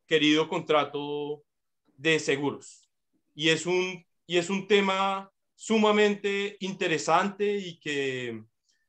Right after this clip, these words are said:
y que es el tema que no me deja dormir mu-, muchas de las, de las noches,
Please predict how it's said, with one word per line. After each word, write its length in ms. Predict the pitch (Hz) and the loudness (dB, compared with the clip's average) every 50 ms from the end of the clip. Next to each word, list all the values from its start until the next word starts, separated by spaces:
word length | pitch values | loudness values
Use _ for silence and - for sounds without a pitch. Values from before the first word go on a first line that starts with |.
| _ _ _ _ | _ _ _ _
y 180 | - 151 156 151 | -10 -10 -8 -2
que 300 | - 160 156 151 151 151 | 0 2 2 4 2 2
es 120 | 143 143 | 0 -2
el 160 | 175 175 170 170 | -4 -4 -2 0
tema 720 | 190 185 180 175 175 175 175 175 180 180 180 175 175 170 - _ _ _ _ _ _ _ _ _ | 0 2 4 4 4 4 4 4 2 0 0 -2 -4 -8 -14 _ _ _ _ _ _ _ _ _
que 320 | - 170 170 170 160 156 151 | 0 4 4 6 6 4 4
no 160 | 151 160 170 | 4 4 4
me 140 | 170 170 175 | 6 4 4
deja 760 | 180 185 175 170 170 170 170 170 170 170 170 170 170 175 - _ | 4 4 4 4 4 4 4 4 2 2 0 -2 -4 -8 -12 _
dormir 500 | 143 175 170 156 139 147 165 165 165 160 156 151 - _ _ _ _ _ _ _ _ _ _ _ _ | 0 2 2 2 2 2 2 2 2 0 -2 -8 -16 _ _ _ _ _ _ _ _ _ _ _ _
mu-, 280 | - 160 165 175 202 202 | -8 -4 -2 -2 -2 -2
muchas 400 | 175 180 185 185 185 180 175 170 | -2 -2 -2 2 2 2 2 2
de 80 | 180 180 | 2 4
las, 540 | 180 175 165 156 147 139 135 - - - _ | 6 6 6 6 4 2 -2 -8 -12 -18 _
de 140 | 135 151 160 | 0 0 2
las 160 | 151 143 131 | 2 0 2
noches, 640 | 151 165 185 190 - 208 208 202 202 202 - _ | 4 4 4 4 2 0 0 0 -2 -4 -10 _